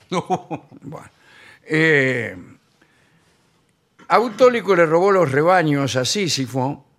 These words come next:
Speaker 2: y Sísifo fue a hacer valer sus derechos. Y Autólico, canchero, le hizo ver, "Ah, mirá, son de otro pelaje". Eh, y Sísifo le dice, "No, no, no,
Speaker 1: Mm.
Speaker 2: fíjate en la pezuña".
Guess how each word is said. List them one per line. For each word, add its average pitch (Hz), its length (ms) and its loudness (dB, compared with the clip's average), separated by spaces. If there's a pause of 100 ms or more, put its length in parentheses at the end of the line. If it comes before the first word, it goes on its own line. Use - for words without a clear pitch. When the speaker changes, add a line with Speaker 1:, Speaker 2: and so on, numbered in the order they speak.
(120)
Speaker 2:
y 156 100 -12
Sísifo 175 840 -6 (340)
fue 170 160 2
a - 20 4
hacer 160 240 -2
valer 147 300 2
sus 123 200 -6
derechos. 101 500 -10 (260)
Y 131 60 -6
Autólico, 135 580 -2
canchero, 123 680 -6 (880)
le 151 240 2
hizo 180 380 2
ver, 175 540 2 (140)
"Ah, - 80 -14
mirá, 135 320 -2
son 135 300 -6
de 139 80 -4
otro 131 380 -8
pelaje". 123 800 -6 (760)
Eh, 117 300 -10
y 147 60 -8
Sísifo 156 540 -8
le 143 100 -4
dice, 143 200 -8
"No, 208 180 -8
no, 196 120 -6
no, 175 340 -6 (260)
Speaker 1:
Mm. 214 160 -12
Speaker 2:
fíjate 220 440 -4
en 156 100 -4
la 139 160 -8
pezuña". 85 680 -12